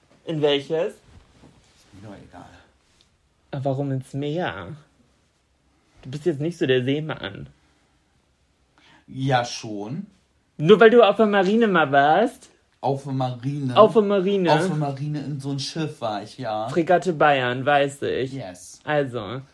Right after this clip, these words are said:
Speaker 2: Ähm.
Speaker 1: Nordsee, Ostsee, Werder
Speaker 2: Ach,
Speaker 1: See.
Speaker 2: komm, ab in, ab in die Nordsee.
Speaker 1: Nordsee?
Speaker 2: Ja, komm.
Speaker 1: Oder Malle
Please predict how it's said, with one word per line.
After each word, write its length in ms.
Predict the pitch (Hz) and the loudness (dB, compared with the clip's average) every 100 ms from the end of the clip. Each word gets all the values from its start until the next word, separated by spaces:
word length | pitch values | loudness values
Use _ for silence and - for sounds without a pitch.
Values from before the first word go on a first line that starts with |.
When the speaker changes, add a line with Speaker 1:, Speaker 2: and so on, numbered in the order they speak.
| _ _ _ _ | _ _ _ _
Speaker 2:
Ähm. 680 | 123 131 127 123 123 123 123 - _ - - _ _ | -4 -2 -2 -4 -8 -12 -14 -18 _ -18 -18 _ _
Speaker 1:
Nordsee, 580 | 143 160 170 170 175 175 | -6 -2 -2 0 2 2
Ostsee, 800 | 165 165 165 - 175 170 165 175 - _ _ _ _ _ _ | 2 0 -2 -8 -4 0 0 -2 -10 _ _ _ _ _ _
Werder 300 | 156 160 165 156 | 0 2 2 2
Speaker 2:
Ach, 40 | |
Speaker 1:
See. 300 | 160 160 165 | 2 4 4
Speaker 2:
komm, 240 | 165 160 - | 2 -6 -16
ab 260 | - 117 - | -12 -12 -12
in, 160 | - - | -18 -10
ab 180 | 123 135 | -10 -10
in 120 | - | -12
die 80 | 107 | -14
Nordsee. 580 | 98 95 95 - 90 90 90 _ - | -14 -16 -18 -18 -18 -18 -20 _ -8
Speaker 1:
Nordsee? 720 | 165 180 151 131 123 123 143 | 0 0 -2 -4 -4 -2 -8
Speaker 2:
Ja, 320 | 147 98 98 95 | -10 -14 -16 -20
komm. 180 | 87 90 _ _ _ _ _ _ _ _ _ _ _ _ _ _ _ _ | -20 -20 _ _ _ _ _ _ _ _ _ _ _ _ _ _ _ _
Speaker 1:
Oder 300 | 165 160 156 | 4 6 4
Malle 600 | 156 156 147 131 135 139 | 4 2 4 2 0 -4